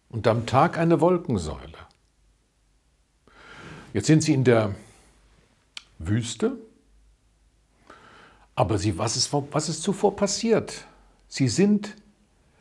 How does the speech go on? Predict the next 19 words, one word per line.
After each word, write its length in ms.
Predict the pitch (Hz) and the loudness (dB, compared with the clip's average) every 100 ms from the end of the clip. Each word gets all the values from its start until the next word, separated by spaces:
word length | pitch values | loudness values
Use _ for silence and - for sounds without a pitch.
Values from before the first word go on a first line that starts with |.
| _ _ _ _ _ - | _ _ _ _ _ 6
aus 320 | 156 202 - | 6 6 4
Ägypten 600 | 135 104 180 190 - 170 | -2 0 -2 -4 -4 -2
herausgeführt 1000 | 120 107 90 110 - - - - 147 131 | 0 2 2 2 -2 -6 -6 -4 -4 -2
worden, 500 | 101 104 131 202 214 - - _ _ - | -2 0 0 -2 -4 -10 -20 _ _ -6
sie 80 | 117 | -2
sind 180 | 117 | -2
verfolgt 640 | 110 95 - 95 82 - - | 0 -2 2 2 2 -4 -8
worden, 540 | 98 110 185 208 - - _ _ _ _ _ - | -6 -4 -4 -6 -8 -20 _ _ _ _ _ -6
und 140 | 139 120 | -4 0
zwar 440 | - 92 90 - - _ _ _ - | 4 4 2 -4 -20 _ _ _ -2
militärisch 760 | 107 90 - 117 156 123 85 - | 0 0 -2 0 0 0 -4 -8
verfolgt 680 | - - - 65 - - | -10 -8 -8 -8 -12 -16
worden. 340 | 76 71 120 170 - _ _ _ _ _ _ _ _ _ | -12 -12 -10 -12 -14 _ _ _ _ _ _ _ _ _
Sie 260 | - 113 107 | -4 0 2
sind 400 | 131 151 - - | 2 0 -2 0
durch 200 | 117 - | 0 0
das 200 | 101 - | -4 -2
Schilfmeer 760 | - 233 220 - 90 85 92 | 0 0 0 -4 -4 0 -2
entkommen. 840 | 104 92 - - - 73 196 208 | -4 -8 -10 -6 -6 -4 -6 -8